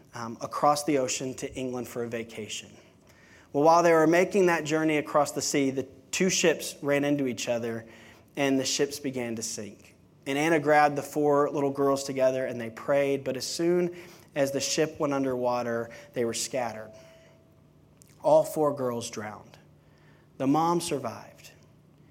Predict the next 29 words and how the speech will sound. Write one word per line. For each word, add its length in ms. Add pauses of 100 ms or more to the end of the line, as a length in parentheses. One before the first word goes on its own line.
(300)
She 200
was 140
found 280
unconscious 800
by 220
another 280
ship 360
and, 160
and 180
taken 380
to 140
England. 420
And, 200 (280)
and 160
when 160
she 220
recovered 580
enough, 440
she, 400 (300)
she 180
cabled 520
back 280
to 100
her 80
husband 680 (360)
two 180
words, 560 (580)
"Saved 640
alone." 480